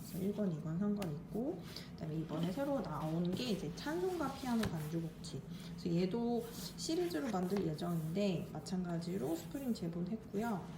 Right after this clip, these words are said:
음, 지금 일 권에는 스물다섯 개의 곡이 들어가 있어요. 그래서 굉장히 많은 곡들이 들어가 있고, 이 곡들을 어떤 식으로,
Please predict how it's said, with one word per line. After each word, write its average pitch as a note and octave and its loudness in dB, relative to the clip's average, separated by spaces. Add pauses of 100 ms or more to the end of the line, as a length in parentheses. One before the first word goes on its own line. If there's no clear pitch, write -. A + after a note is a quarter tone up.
(800)
음, E3 4 (120)
지금 E3+ 2
일 A3+ 2
권에는 B3+ 4
스물다섯 G#3 2
개의 F3+ 2
곡이 D3 -2
들어가 D#3 -2
있어요. D3 -2 (520)
그래서 - -6
굉장히 E3+ 2
많은 D3+ -2
곡들이 - -6
들어가 - -6
있고, G3+ -2 (480)
이 F3+ 0
곡들을 B3+ 0 (120)
어떤 G3 2
식으로, F#3 0